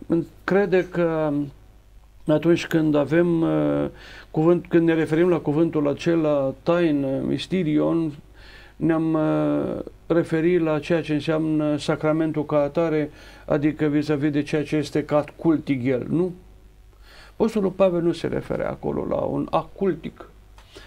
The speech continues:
adică la o ceremonie religioasă, să spună taina aceasta, adică sacramentul acesta al bisericii, de, cu, adică, deși în Biserica Ortodoxă și în Biserica Romano-Catolică, căsătoria este una din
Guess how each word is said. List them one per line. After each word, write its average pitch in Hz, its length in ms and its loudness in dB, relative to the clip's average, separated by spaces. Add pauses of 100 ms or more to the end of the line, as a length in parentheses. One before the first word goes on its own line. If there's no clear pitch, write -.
adică 151 320 -2
la 156 80 0
o 156 100 0
ceremonie 160 600 2
religioasă, 151 680 -2
să 156 140 -4
spună 156 320 0
taina 170 360 2
aceasta, 170 400 0
adică 156 300 -2 (180)
sacramentul 160 640 4
acesta 165 340 0
al 143 80 2
bisericii, 151 540 -2 (200)
de, 156 200 0 (180)
cu, - 200 -2 (280)
adică, 147 480 0 (500)
deși 139 280 0
în 190 80 4
Biserica 165 400 2
Ortodoxă 156 420 0
și 147 80 -2
în 147 80 2
Biserica 147 600 -2 (280)
Romano-Catolică, 151 1120 0 (340)
căsătoria 151 580 0
este 160 200 -4
una 170 360 0 (140)
din 160 500 -2